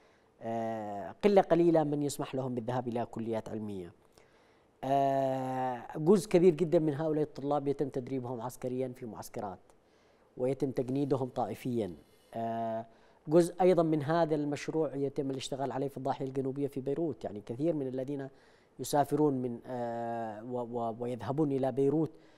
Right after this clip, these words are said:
يخضعون لمثل هذه الدورات. آه، ذهبوا إلى دمشق أيضا في فترات م-، ما، وربما حتى الآن، يعني أنا من حسب المعلومات التي لدي هناك أعداد كبيرة جدا من الطلاب اليمنيين الذين يتم ابتعاثهم من صنعاء من قبل جماعة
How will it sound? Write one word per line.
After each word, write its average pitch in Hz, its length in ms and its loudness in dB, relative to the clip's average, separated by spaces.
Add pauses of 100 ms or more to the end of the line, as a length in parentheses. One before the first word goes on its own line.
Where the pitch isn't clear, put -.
(200)
يخضعون 135 440 2
لمثل 135 280 -2
هذه 131 240 -4
الدورات. 131 600 0 (140)
آه، 117 180 -4
ذهبوا 135 400 -4
إلى 139 120 0
دمشق 135 480 -2
أيضا 156 260 2
في 135 120 -6
فترات 135 460 0
م-، 127 100 -6 (520)
ما، 147 320 4
وربما 151 520 4
حتى - 260 2
الآن، 156 320 6
يعني 113 360 -6
أنا 131 120 -4
من 127 120 -6
حسب - 300 -2
المعلومات 143 480 -2
التي 131 220 -2
لدي 135 380 -2 (460)
هناك 143 240 -2
أعداد 147 280 -2
كبيرة 160 260 0
جدا 165 240 2
من 143 140 -2
الطلاب 143 380 -2
اليمنيين 143 460 -2
الذين 135 320 -4
يتم 135 380 -6
ابتعاثهم 127 520 -4
من 123 100 -4
صنعاء 120 420 -8 (640)
من 123 120 -4
قبل 135 260 0
جماعة 123 260 -2